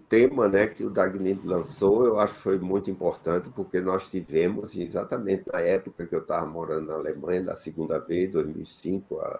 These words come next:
dois mil e nove, né, quer dizer, nós tivemos um caso sério de compliance na, na empresa, mas é isso, né, a gente, a, a empresa tem,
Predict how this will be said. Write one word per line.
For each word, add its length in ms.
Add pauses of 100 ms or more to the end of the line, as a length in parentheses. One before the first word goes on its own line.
dois 260 (120)
mil 240 (420)
e 160
nove, 400 (720)
né, 280
quer 120
dizer, 360
nós 200
tivemos 440
um 100
caso 460
sério 520
de 140
compliance 840 (400)
na, 280
na 160
empresa, 640 (500)
mas 280
é 120
isso, 440
né, 240
a 80
gente, 760
a, 280
a 40
empresa 460
tem, 600